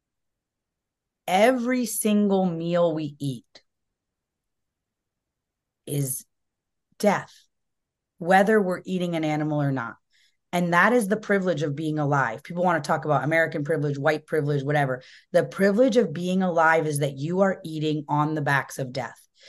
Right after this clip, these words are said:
And as long as you are present to that and you honor that and you respect the way that you eat, there's nothing wrong with that because it is in, it is,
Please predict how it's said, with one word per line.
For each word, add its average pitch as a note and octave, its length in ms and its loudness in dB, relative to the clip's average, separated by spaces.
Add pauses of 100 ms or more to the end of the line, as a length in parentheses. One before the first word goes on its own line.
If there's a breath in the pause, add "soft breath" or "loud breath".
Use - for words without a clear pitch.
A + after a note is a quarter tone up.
(220 loud breath)
And F3 100 -2
as E3+ 200 -2
long F#3+ 260 6
as F#3+ 180 0
you F#3 180 2
are C#3+ 180 4
present F3 540 -2
to D3 100 -4
that A#2+ 240 -6 (360 soft breath)
and D#3+ 160 -2
you D3 240 -2
honor E3+ 440 2
that A2+ 240 -10 (280 soft breath)
and E3 220 -2
you D#3+ 80 -4
respect F3 680 -2
the F3+ 120 -2
way D#3 260 2
that D3 160 -2
you C#3+ 240 -6
eat, A3 300 -2 (1160)
there's G3 180 0
nothing G#3+ 300 2
wrong G3+ 200 4
with F#3 120 -2
that C3+ 220 -6 (120)
because F3 320 0
it F3+ 120 -4
is F#3 180 -2 (240)
in, G3 260 2
it F#3+ 140 2
is, E3 180 2